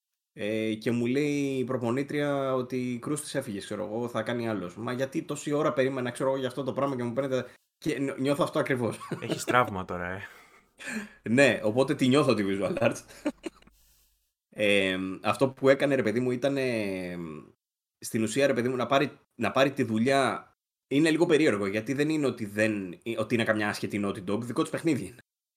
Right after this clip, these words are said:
Speaker 1: Προφανώς, πολλά από τα άτομα που δούλευαν στο αρχικό παιχνίδι θα δουλεύουν και πάνω στο remake.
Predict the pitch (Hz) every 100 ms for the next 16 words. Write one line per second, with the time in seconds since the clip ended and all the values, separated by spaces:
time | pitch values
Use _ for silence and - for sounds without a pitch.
0 | - 113 113 123 - _ _ _ 120 127
1 | 156 135 - 107 104 107 104 110 104 127
2 | 123 104 98 - 98 - 107 101 113 101
3 | 98 92 120 107 107 113 110 101 101 107
4 | 104 - 101 101 90